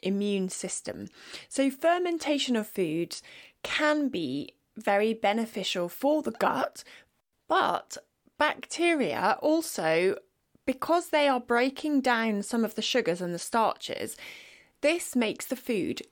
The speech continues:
easier to digest, especially for people who've got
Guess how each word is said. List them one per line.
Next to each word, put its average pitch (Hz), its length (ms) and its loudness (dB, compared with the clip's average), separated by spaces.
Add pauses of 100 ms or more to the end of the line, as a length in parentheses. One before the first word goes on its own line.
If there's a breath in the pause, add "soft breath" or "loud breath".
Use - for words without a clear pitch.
easier 247 520 2
to 226 180 -4
digest, 180 840 -2
especially 233 500 -2
for - 100 -6
people 196 340 -4
who've 220 220 -2
got - 140 0